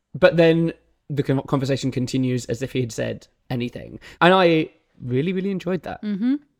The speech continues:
Speaker 2: I greatly appreciated it. And also that exactly what you said before, it wasn't something that they mentioned at the top of the movie and then never came back to. I think that hopefully in a few years we would have a version of the story where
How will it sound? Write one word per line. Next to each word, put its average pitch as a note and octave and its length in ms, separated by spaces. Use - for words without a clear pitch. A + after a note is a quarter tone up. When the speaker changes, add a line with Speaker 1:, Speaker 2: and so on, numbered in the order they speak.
Speaker 2:
I F#3 80
greatly G3+ 280
appreciated F3 560
it. - 200
And A#3 140
also B3+ 280
that G#3+ 260
exactly G3+ 340
what G#3 80
you F#3+ 80
said F#3 160
before, F#3+ 220
it F3 60
wasn't F#3+ 260
something G3 180
that F#3+ 80
they F3+ 100
mentioned F3+ 360
at F3+ 80
the F3 80
top - 220
of F3+ 100
the G#3+ 160
movie A#3+ 260
and C4 80
then F3+ 100
never E3+ 200
came F3+ 180
back E3 240
to. D4 320
I G3 120
think G3+ 300
that F#3 340
hopefully A3+ 460
in G#3 80
a G#3 40
few G3+ 220
years F3+ 260
we F3+ 120
would F3+ 80
have F3+ 180
a F3 60
version E3+ 340
of E3+ 80
the F3 80
story E3+ 720
where E3 520